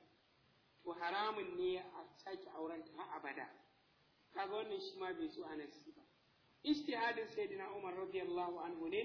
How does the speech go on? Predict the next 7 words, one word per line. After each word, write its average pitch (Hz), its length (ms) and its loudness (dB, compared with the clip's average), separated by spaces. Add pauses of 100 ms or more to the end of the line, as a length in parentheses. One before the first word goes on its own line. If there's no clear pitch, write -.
(600)
akwai 190 240 2
waɗanda 220 280 2
suka 214 220 -2
yi 202 100 0
aure 226 360 6
a 196 120 4
zamaninsa, 208 800 2